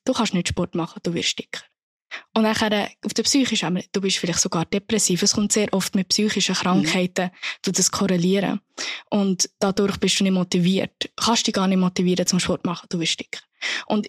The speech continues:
Speaker 1: in diesem Kreislauf, in diesem Teufelskreis, zu sagen,
Speaker 2: Mhm.
Speaker 1: okay, wir geben so wie, wir tun das wie unterbrechen mit dieser Spritze und geben dir die Chance, dass du von dort aus auch alle anderen, so wie ein Dominoeffekt,
Speaker 2: Mhm.
Speaker 1: kannst ändern. Allein die Spritze wird nicht die Lösung sein.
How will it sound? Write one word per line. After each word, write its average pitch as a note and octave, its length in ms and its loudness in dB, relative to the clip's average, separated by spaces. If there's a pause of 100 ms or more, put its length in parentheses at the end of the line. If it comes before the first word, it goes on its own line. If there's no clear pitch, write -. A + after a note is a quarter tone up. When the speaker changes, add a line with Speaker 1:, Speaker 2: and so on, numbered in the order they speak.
Speaker 1:
in A3 140 -2
diesem C4 360 4
Kreislauf, G#3 520 2
in G3 80 -2
diesem B3 280 4
Teufelskreis, - 920 2
zu G#3+ 100 2
sagen, G#3+ 140 0
Speaker 2:
Mhm. - 60 4
Speaker 1:
okay, A3+ 460 0 (260)
wir G#3+ 140 2
geben A3 260 2
so A3 180 4
wie, A#3+ 260 4 (200)
wir A3+ 120 2
tun A3+ 120 2
das G#3+ 180 2
wie C4 100 6
unterbrechen B3+ 720 2 (380)
mit G#3 140 0
dieser F#3+ 160 2
Spritze F#3 600 0 (320)
und A3 420 2 (220)
geben G#3 220 2
dir G#3+ 80 2
die - 100 -2
Chance, A3+ 380 2
dass - 160 2
du B3 80 2
von G#3 180 0
dort G#3 300 0
aus G#3+ 200 2
auch A3+ 140 2
alle B3 340 6
anderen, A3+ 500 4
so A3+ 160 4
wie A#3+ 120 6
ein A3+ 100 0
Dominoeffekt, A3+ 880 2
Speaker 2:
Mhm. - 120 -12
Speaker 1:
kannst F#3+ 240 2
ändern. G3 420 2 (440)
Allein C4+ 300 4
die C4+ 100 4
Spritze G#3+ 640 0 (200)
wird G#3 220 0
nicht G3 320 2
die F#3 60 2
Lösung D#3+ 280 -2
sein. - 260 -4